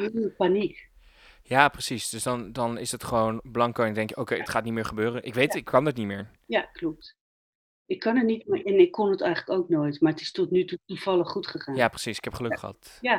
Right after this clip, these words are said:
Speaker 1: precies dat. Altijd. <laughs> Oh, vreselijk.
Speaker 2: Ja.
Speaker 1: Ja.
Speaker 2: En is dat, dat een moment wat i-, op de vloer voorkomt? Of heb je dat ook als je aan het voorbereiden bent? Of?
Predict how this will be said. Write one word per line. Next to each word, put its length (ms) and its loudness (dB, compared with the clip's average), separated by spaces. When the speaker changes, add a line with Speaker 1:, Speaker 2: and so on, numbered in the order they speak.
Speaker 1:
precies 440 -2
dat. 280 -6
Altijd. 420 -6
<laughs> 140 -10
Oh, 280 2
vreselijk. 640 -6
Speaker 2:
Ja. 300 -10
Speaker 1:
Ja. 260 -6
Speaker 2:
En 140 -2
is 100 -2
dat, 280 0
dat 220 0
een 100 -6
moment 360 -2
wat 320 -4
i-, 60 -16
op 180 0
de 80 -10
vloer 540 -2
voorkomt? 540 -4
Of 80 -10
heb 160 -2
je 60 -8
dat 160 -6
ook 320 -2
als 260 -4
je 300 0
aan 160 -2
het 300 -10
voorbereiden 540 0
bent? 260 -6
Of? 420 -18